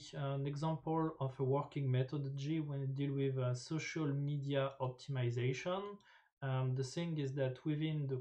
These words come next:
course, I'm giving you, uh, an example of a working methodology that you can find over here. Uh, however, I'm not, um, making it specific for a given acquisition channel, so this is why I wanted to do it here. Um,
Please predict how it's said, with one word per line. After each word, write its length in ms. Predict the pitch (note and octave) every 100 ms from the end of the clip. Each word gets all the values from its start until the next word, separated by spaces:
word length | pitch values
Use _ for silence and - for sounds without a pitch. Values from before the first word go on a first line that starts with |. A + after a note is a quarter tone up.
| -
course, 480 | - E3 C#4 - -
I'm 220 | C3+ C3+
giving 260 | B2+ C#3 C#3
you, 220 | C#3 C#3
uh, 280 | B2 B2+ C3
an 120 | B2+ C3
example 500 | E3 E3 D#3+ D#3+ D#3
of 140 | B2+
a 60 | A#2+
working 520 | B2 D3+ - C3+ A#2+
methodology 800 | A#2 B2+ C#3 B2+ A2 A2 C3 D3+ - -
that 160 | C3+ C3
you 100 | -
can 160 | C3 B2
find 240 | C#3 C3
over 180 | B2+ A#2+ -
here. 220 | F3 F#3 - - -
Uh, 180 | C#3+ C3+ B2+
however, 380 | C#3+ D#3 F3 E3
I'm 220 | C#3+ D3
not, 340 | E3 E3 -
um, 560 | E3+ D3+ D3 C#3+ C#3+ C#3+
making 380 | D3 D3 D3 D3+
it 120 | D3+
specific 720 | - C3+ B2+ - - D3 D3 - - - -
for 180 | C3
a 20 | C3
given 460 | C3 C3 C3+ C3
acquisition 640 | B2+ B2 C3 B2+ B2+ B2+
channel, 360 | A#2+ C3 C#3 F#3+ -
so 80 | C3
this 100 | B2
is 120 | -
why 220 | B2 B2 - _
I 100 | C3
wanted 480 | B2 B2+ B2+ C3+ B2+
to 80 | C3
do 140 | B2
it 160 | A#2 A#2 -
here. 180 | E3+ - - - - - - - D3+
Um, 260 | D#3 D#3+